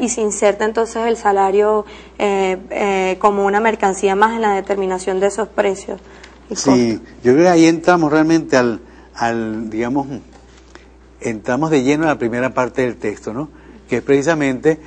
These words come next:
Speaker 2: eh, cuando se hace algo así como la, la, la exposición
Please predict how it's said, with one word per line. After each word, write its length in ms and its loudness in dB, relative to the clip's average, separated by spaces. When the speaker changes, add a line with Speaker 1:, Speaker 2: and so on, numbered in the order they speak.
Speaker 2:
eh, 280 2
cuando 600 0
se 200 0
hace 340 2
algo 220 0
así 140 -4
como 200 -2
la, 120 -2
la, 260 -2
la 100 -4
exposición 640 -2